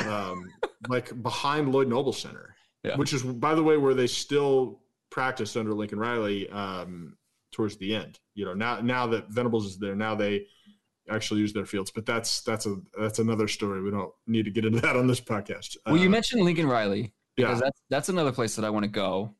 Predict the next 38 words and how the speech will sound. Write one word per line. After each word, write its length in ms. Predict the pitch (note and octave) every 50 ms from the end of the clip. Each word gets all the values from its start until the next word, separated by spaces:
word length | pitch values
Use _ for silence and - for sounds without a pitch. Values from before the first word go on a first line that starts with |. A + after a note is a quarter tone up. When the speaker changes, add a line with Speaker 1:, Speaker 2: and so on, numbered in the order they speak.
| _ _ _ _ _ _ _ _
Speaker 2:
because 400 | - G#2+ C3 B2 A#2 G2+ - - -
I, 140 | - A2+ B2+
the, 500 | B2+ A#2+ - - A2+ B2+ B2+ A2+ - - - - - _ _ _ -
the 80 | C3
transfer 460 | G3+ - - - D3+ F#3 F#3 - G3+
portal 500 | F3+ - - F3 E3 D#3 D3+ D3+ D3 - - -
and 160 | A#2+ A#2 A#2
the 120 | A2 -
N 120 | A2+ A#2 A#2
I 160 | A#2 A2+ G#2+
L 420 | G#2+ G#2+ G#2 G#2 G#2 G2+ G#2 - _ _ _ _ _ _ -
problem, 600 | - - B2+ G#2+ F#2 F#2 - F2 F2+ F2+ C#3 - _ _
if 60 | -
you 40 | B2
wanna 120 | A2 G2+
call 120 | - G2 G2
it 20 | G2+
a 40 |
problem, 440 | - - E2 D#2 - - - - - _ _ _ _ _ _ _ _ -
they're, 180 | C#3 C#3+ - -
uh, 80 | C3+ -
they're 160 | - D#3 D3 -
interrelated. 580 | E3 G3+ B3+ G#3 B2+ G2+ G2 F#2+ D#2+ C#2 - - _ _ _ _ _ _ _ _ _ _ _ _ _ _ _ _ _ _ _ _ -
I, 180 | C#3 C#3+ C#3 A2+ - -
I 100 | - D3
don't 380 | C#3 C#3 C3+ F3+ A3 C#4 - -
think 300 | - F3+ F3+ F3 - -
you 80 | D3
can 160 | C#3 - C3+ A#2
have 320 | A2 B2 A#2+ G#2+ G2+ A2 B2+ - _ _ _
both. 360 | - G#2+ D2+ - - - - _ _ _ _ _ _ _ _ _ _ _ _ _ _ _ _ _
I 60 | B2+
think 240 | B2+ C#3 E3+ E3 -
you 100 | F3+ F3
can 140 | E3 F#3 D3+
have 160 | C#3+ D3 A#2
Speaker 1:
No. 100 | G#2+ F#2 B2
Speaker 2:
one 300 | C#3 C#3+ E3+ G#3+ C4